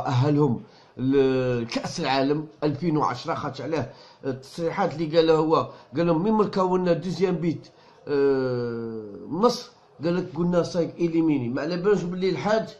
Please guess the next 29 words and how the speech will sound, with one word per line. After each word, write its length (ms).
راهم 340
أهلهم 480
قدام 340
لا 60
يلعبوا. 420
ما 100
على 80
بالكمش 360
باللي 240
الحاج 320
كان 240
مأهلكم 640
كأس 260
العالم 320
تاع 240
ألفين 240
وعشرة 280
قدام 280
لا 60
تلعبوا، 360
قدام 300
لا 60
تلعبوا 360
كان 160
مأهلكم. 580
خاطش 260
علاه 340
دروك 340
انت، 180